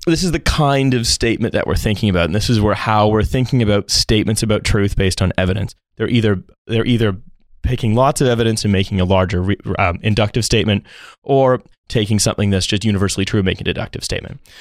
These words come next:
And one of the big pro-, big problems is that analytic truths are basically uninteresting because mostly they're tautological,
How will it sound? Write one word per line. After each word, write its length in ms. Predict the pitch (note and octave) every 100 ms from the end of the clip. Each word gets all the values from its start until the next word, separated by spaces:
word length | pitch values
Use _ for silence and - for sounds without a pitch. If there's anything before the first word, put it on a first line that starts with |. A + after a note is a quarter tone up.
| - - - - - - - _ -
And 500 | D3+ D3+ D3 D3+ C3+
one 200 | F3+ B3
of 160 | G3
the 100 | E3+
big 340 | A#2+ D#3+ D#3+ D3
pro-, 320 | D3 C3+ -
big 220 | - D3+ B2+
problems 480 | F3 C#3 A2+ A2+
is 180 | - B2
that 240 | A#2+ A2+ -
analytic 500 | D3 D#3+ C#3 F3 D#3+
truths 460 | - A#2+ G#2 A#2+ A#2+
are 180 | G2 G2
basically 440 | A2 A#2 - A2+
uninteresting 680 | G2+ A#2 A#2+ F2+ G#2 G#2 A#2
because 320 | A2+ A2 G2
mostly 460 | G#2+ A#2 B2 - G#2+
they're 120 | G2+
tautological, 760 | G2+ F#2 G2 A2 F#2+ F2+ C#3+